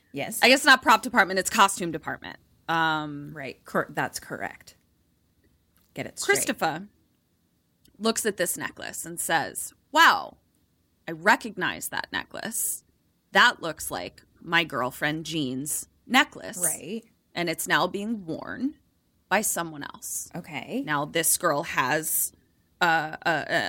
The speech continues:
Speaker 2: an excuse. She helped me pick it out.
Speaker 1: Correct.
Speaker 2: Kim, the necklace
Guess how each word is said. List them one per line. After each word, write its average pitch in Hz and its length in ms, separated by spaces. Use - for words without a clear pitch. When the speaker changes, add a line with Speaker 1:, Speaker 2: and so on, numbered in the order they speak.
Speaker 2:
an 170 80
excuse. 170 500
She 190 220
helped 180 320
me 175 160
pick - 260
it 147 80
out. - 200
Speaker 1:
Correct. - 640
Speaker 2:
Kim, 190 340
the 180 80
necklace 220 560